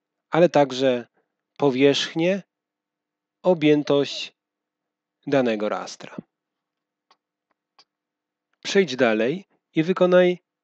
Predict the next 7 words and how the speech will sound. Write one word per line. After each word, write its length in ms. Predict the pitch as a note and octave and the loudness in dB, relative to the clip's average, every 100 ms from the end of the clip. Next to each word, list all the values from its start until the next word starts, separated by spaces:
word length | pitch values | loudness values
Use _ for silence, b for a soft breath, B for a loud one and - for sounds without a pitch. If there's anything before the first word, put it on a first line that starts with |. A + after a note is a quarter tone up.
| _ _ | _ _
wcześniej 440 | - - F3 E3+ | -6 -2 2 2
wspomniane 520 | D#3 - D3+ D#3 D3+ C#3 | 2 0 0 2 2 0
statystyki 880 | - C3+ C3 - C3+ - F3 A3 - _ _ _ | -2 -2 -4 -6 -8 -6 -6 -6 -8 _ _ _
dla 520 | C#3+ D3+ D#3+ D#3+ D#3+ D#3 _ - | -4 0 2 2 0 -4 _ -8
poszczególnych 920 | F#3 - F3+ D3+ D3+ D3+ D#3 - - _ _ - | -8 -2 0 2 2 2 0 -2 -16 _ _ -8
dziesięciometrowych 1080 | D#3 - F3 F3 D#3+ C#3+ C#3+ D3+ C3 B2+ - | -6 -2 -2 0 0 0 0 0 -2 -4 -8
pikseli 600 | D3 - B2+ A#2 D#3 | -12 -6 -2 -2 -2